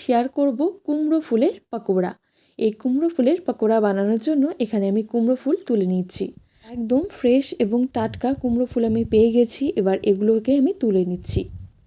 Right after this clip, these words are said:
এখানে পুরো একটা মাঠ জুড়ে কিন্তু কুমড়ো চাষ করা হয়েছে, সেখান থেকে আমি পুরো কুমড়ো ফুলগুলো তুলে নিচ্ছি। আর এই কুমড়ো ফুলের পকোড়া যারা যারা খাওনি তারা অবশ্যই একবার খেয়ে দেখো, একদম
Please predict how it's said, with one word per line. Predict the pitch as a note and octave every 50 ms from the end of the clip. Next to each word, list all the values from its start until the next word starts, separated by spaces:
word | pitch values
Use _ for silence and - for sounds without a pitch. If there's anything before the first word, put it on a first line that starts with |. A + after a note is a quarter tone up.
| _ _ _ _ _
এখানে | C4+ C4+ C4+ - C#4 B3 C#4 F4 F4 -
পুরো | - B3+ B3+ B3+ C4+ C#4 - - B3 A3+
একটা | G#3+ - - B3+ A#3+ A#3 G#3+ G#3+
মাঠ | G#3 G#3 G#3+ A#3 A3+ A3 G3+
জুড়ে | G#3+ G#3+ G#3+ G#3+ A#3 A3+ -
কিন্তু | C#4 C#4 C#4+ - C4 C4+ C4+
কুমড়ো | A#3+ A3 G#3+ G#3 G3+ F#3+ G#3
চাষ | G3 F#3+ F3 - -
করা | G3 F#3+ G3+ G#3 G#3
হয়েছে, | - G#3 G3+ F#3+ - G#3 G3 F#3+ - - - - - - - -
সেখান | - A#3 - C#4 C4+ C4+
থেকে | D4 C#4 - C#4+ C#4 B3+
আমি | A#3+ C#4 F#4+ - - _
পুরো | A#3 A3+ A#3 C4 C4 -
কুমড়ো | A#3 G#3+ G#3+ A3 A3 - -
ফুলগুলো | A#3 A#3 A#3+ A3+ - B3 D#4+ F#4 -
তুলে | C#4+ A#3 G#3+ G#3 F#3+ F#3
নিচ্ছি। | F#3+ F#3 - - - - G3 G#3+ A#3 - - - - - - - - _ _ - G3
আর | G3 G3+ - - A3+
এই | A3+ G#3+ -
কুমড়ো | B3+ B3 A#3+ C4 C#4+ C#4 -
ফুলের | B3+ A#3 C4+ E4 E4+ -
পকোড়া | A#3+ A3+ - A3 G#3+ A#3 B3 A3+ A3
যারা | G#3+ G3 G3+ G3 G3
যারা | G#3 G#3 G#3+ G#3 -
খাওনি | - G#3 G3+ G3+ G3+ G#3 A3 G#3+ G#3
তারা | G3+ G3 G3 - F#3+
অবশ্যই | F#3 F#3+ G#3 G#3+ - - A#3 G#3+
একবার | G3 F#3+ A3 G#3+ G#3 -
খেয়ে | - A3+ A3
দেখো, | G#3 A3+ G#3+ G#3 - B3 C4 D4+ D#4 - _ _ _ _ - G3+
একদম | F#3+ F#3 F#3 G#3 D4